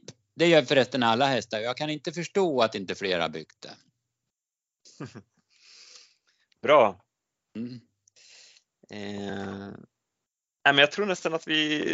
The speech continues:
Speaker 2: vi rundar, va? Det, eller hade du något mer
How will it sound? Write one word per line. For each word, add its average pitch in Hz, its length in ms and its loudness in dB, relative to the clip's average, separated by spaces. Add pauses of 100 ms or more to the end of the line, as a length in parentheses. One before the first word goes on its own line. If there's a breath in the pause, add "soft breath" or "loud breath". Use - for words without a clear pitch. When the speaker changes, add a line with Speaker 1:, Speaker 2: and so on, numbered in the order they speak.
(100)
Speaker 2:
vi 143 160 2
rundar, 151 560 4
va? 110 140 6
Det, 139 380 2 (1300)
eller 123 100 -2
hade 131 160 -2
du 147 80 -2
något 151 120 -2
mer 151 220 2